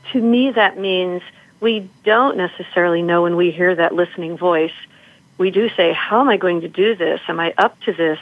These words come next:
Is this right for me? What do I do?" And we just take a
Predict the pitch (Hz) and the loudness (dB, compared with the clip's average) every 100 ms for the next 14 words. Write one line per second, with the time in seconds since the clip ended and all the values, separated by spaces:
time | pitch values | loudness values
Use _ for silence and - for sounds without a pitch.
0 | 165 160 165 - 175 214 - 190 175 160 | -8 -6 -8 0 2 2 0 -10 -8 -10
1 | - - - _ 170 165 190 247 190 170 | -14 -20 -20 _ -14 0 2 4 2 0
2 | 185 233 202 170 170 - _ _ _ - | 2 2 2 -2 -4 -10 _ _ _ -2
3 | 202 202 202 202 - - - 208 220 226 | 2 4 4 0 -4 -10 -14 -4 -2 0
4 | 220 226 - 202 | -2 -4 -2 -2